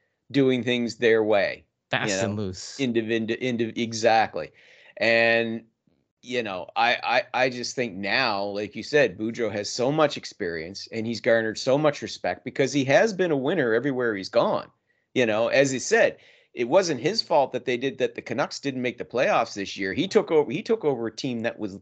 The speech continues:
Speaker 1: in last place, okay,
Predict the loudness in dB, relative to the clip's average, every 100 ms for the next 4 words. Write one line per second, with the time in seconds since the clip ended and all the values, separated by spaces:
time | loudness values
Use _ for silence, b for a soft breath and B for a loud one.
0 | -4 -2 -2 2 2 4 2 -2 -6 4
1 | 4 4 0 -8 -10 _ _ _ _ _
2 | -6 -4 0 6 6 4